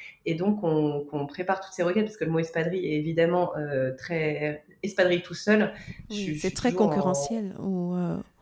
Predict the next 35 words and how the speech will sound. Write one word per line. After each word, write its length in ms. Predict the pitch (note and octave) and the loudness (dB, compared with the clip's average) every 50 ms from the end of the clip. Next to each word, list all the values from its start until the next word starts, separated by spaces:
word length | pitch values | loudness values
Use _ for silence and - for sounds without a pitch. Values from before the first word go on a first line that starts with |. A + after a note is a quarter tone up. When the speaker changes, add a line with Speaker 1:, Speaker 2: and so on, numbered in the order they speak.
| - - F3+ | -12 -4 2
Speaker 1:
Voilà, 200 | G3 G3 F3+ E3 | 4 4 4 4
c'est 120 | - - | 2 -2
très 160 | - - F#3 | -4 -4 -4
concurrentiel 720 | - - - _ - F3 D#3+ E3+ E3 E3 - G#3 G3 F3 E3 | -4 -6 -14 _ -6 -2 -2 0 0 0 0 0 0 2 0
dans 100 | D3+ D3 | 0 0
les, 240 | C#3+ D3 C#3+ C#3+ | 0 2 2 2
dans 120 | C#3+ D3 C#3+ | 2 2 0
les 100 | C#3+ D3 | 0 0
mots-clés 260 | D3+ D3+ D3 - F3 | 0 0 0 0 0
de 60 | E3 | 0
recherche 500 | D#3+ D#3+ D#3+ D#3+ - F3 E3+ - - - | 2 0 0 0 -2 -4 -4 -6 -10 -14
sur 240 | - - - D3 C#3+ | -12 -10 -10 -8 -6
Google, 300 | D3 C#3+ D#3 F#3 G#3 G#3 - | -6 -4 0 2 2 2 2
donc 220 | E3+ E3 - - | 0 -2 -2 -4
il 20 | - | -4
fallait 220 | - C#3+ D3 D3 | -2 -2 -2 -2
travailler 380 | D3 - C#3+ D3 E3 F#3 G3 F3+ | -4 -4 -4 -2 -2 -2 -2 -2
d'autres 320 | F3+ F#3 F3+ F#3 - E3+ | -2 -4 -6 -6 -6 -6
requêtes. 240 | E3 - D3+ D3+ D3 | -4 -4 -4 -4 -4
Donc, 140 | C#3+ C#3 - | -6 -8 -6
on 60 | C3+ C3+ | -6 -6
les 160 | C#3 C#3+ C#3+ | -4 -4 -6
a 60 | C3+ | -6
fait 180 | C#3 - D#3+ D#3+ | -4 -4 -4 -6
progressivement 640 | - - - C#3+ C#3 - - D3+ D#3 E3 G3 G#3 - - - - - - - _ _ - | -6 -8 -10 -10 -10 -10 -8 -6 -4 -2 -4 -4 -6 -12 -16 -16 -16 -18 -20 _ _ 4
et 160 | F#3 G3 G#3 G#3+ | 8 8 8 8
j'ai 140 | G#3 F3+ | 8 4
trouvé 300 | E3 - - E3 E3 F3 | 0 -2 -4 -2 0 0
une 100 | F3+ F3+ | 0 0
solution 460 | F3 - D3+ C#3+ C#3+ - F#3+ G3 G#3 G#3 | -2 -4 -6 -8 -6 -2 0 2 2 2
pour, 240 | G#3 F#3 E3+ D#3+ | 0 -2 -2 -2
euh, 160 | D3 C#3+ C#3+ C#3+ - - | 0 0 -2 -2 -4 -6
pour 260 | F#3+ F3 F3 E3+ - E3+ | -6 -4 -4 -4 -4 -2
le 120 | F3 F3+ | -2 -2
travailler 680 | F3+ - - F3 D#3+ D#3+ D#3 D#3+ F3 F#3+ G#3+ G#3+ G#3+ | -2 -2 -4 -2 -2 -2 -2 0 0 0 0 0 -2